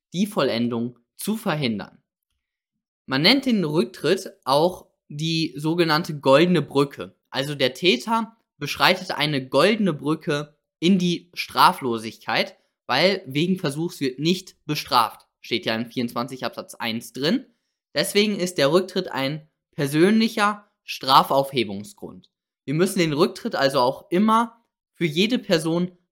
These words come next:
einzeln prüfen. Wir können nicht einfach sagen, „Ah ja, A, B waren Mittäter, jetzt ist der A zurückgetreten, also ist auch der B zurückgetreten.“ Nein, das geht nicht. Das ist ein persönlicher Strafaufhebungsgrund.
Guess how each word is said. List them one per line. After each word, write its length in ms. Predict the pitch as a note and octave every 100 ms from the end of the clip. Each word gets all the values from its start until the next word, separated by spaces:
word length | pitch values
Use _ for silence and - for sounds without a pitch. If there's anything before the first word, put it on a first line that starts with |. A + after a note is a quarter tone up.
| _ _
einzeln 580 | D3 F#3 A3+ - B2+ A#2
prüfen. 600 | - A#2+ A#2 D#3+ G3+ - _ _
Wir 80 | C#3
können 220 | F3+ F3
nicht 160 | G3 D#3
einfach 240 | F3+ E3
sagen, 460 | E3 C#3+ D#3 E3 D#3+ _ _ _
„Ah 100 | -
ja, 180 | F3 C3+
A, 260 | A#2+ D3 D#3
B 380 | D3 D#3 D#3+ D3+ B2+
waren 300 | B2+ B2 C#3+
Mittäter, 800 | A3+ - F#3+ F#3 F#3+ F3+ F3+ _ _ _
jetzt 220 | C3+ C#3
ist 160 | C#3+ -
der 260 | A#2+ -
A 220 | C3 C#3+ D#3
zurückgetreten, 1120 | D3 D#3 F#3+ F#3+ F3+ - D#3+ D#3 - D#3 D#3 _ _
also 220 | - C#3
ist 140 | C#3 C3
auch 140 | A#2+
der 100 | -
B 260 | C3 B2 A#2+
zurückgetreten.“ 840 | A#2+ A#2 G2+ F#2+ - G2 - F2+ _ _
Nein, 360 | A#2+ C3 E3+ G3
das 160 | D3+
geht 200 | - G#2+
nicht. 380 | C3+ A#3 - - _ _ -
Das 160 | C3+
ist 140 | D3+ D3
ein 160 | A#2
persönlicher 580 | B2+ A#2 D#3+ B3 A#3 F3
Strafaufhebungsgrund. 1080 | - C#3+ D3 D3 C#3 C#3 C3 C3 - B2 C3